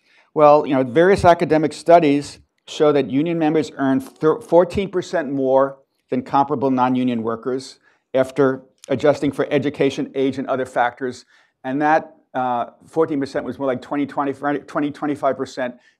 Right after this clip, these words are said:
decades ago when unions were much stronger. Seventy-five percent of unionized workers participate in employer-sponsored health plans, compared to forty-nine percent, seventy-six percent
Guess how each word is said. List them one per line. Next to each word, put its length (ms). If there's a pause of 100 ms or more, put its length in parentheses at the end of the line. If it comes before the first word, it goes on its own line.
decades 420
ago 320
when 180
unions 320
were 80
much 220
stronger. 640 (1000)
Seventy-five 640
percent 320
of 140
unionized 440
workers 520 (360)
participate 720
in 120
employer-sponsored 960
health 360
plans, 500 (360)
compared 380
to 60
forty-nine 580
percent, 380
seventy-six 500
percent 400